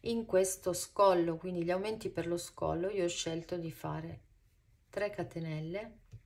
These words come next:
e un punto alto nello stesso punto, quindi questo aumento sarà costante fino a quando decideremo di avere, ehm,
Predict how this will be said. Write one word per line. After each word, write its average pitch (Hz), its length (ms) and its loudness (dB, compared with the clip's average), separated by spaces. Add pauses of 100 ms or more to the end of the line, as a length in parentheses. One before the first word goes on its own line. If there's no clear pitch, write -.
(960)
e 202 160 2
un 175 180 4
punto 175 500 -4
alto 160 760 -6 (760)
nello 165 260 -2
stesso - 420 -8
punto, 143 500 -6
quindi 156 360 -6
questo - 360 -4
aumento 156 680 0
sarà 175 320 0
costante 151 840 -4
fino 185 320 0
a 170 60 2
quando 160 400 2
decideremo 160 800 0
di 156 80 4
avere, 156 540 2
ehm, 156 800 -4